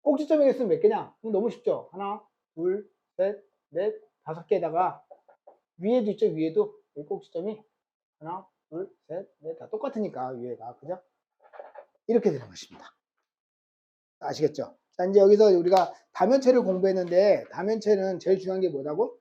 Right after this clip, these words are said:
다각형으로만 이루어져 있어야 돼요. 자, 오늘 십삼 강에서 다면체에 대해서 공부했습니다. 다음 시간에는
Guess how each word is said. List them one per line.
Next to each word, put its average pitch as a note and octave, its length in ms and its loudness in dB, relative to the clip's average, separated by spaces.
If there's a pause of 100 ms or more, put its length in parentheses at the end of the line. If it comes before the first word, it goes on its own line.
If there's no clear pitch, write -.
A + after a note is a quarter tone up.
(1600)
다각형으로만 F#3+ 680 2
이루어져 B2+ 260 -6
있어야 G2+ 280 -16
돼요. F#2 140 -20 (440)
자, C3 220 -6 (200)
오늘 E3+ 140 -6
십삼 G#3+ 300 -4
강에서 F#3+ 580 -2 (120)
다면체에 G3 400 -2
대해서 E3 280 -2
공부했습니다. C3+ 800 -6 (120)
다음 G#3+ 280 6
시간에는 A3 680 0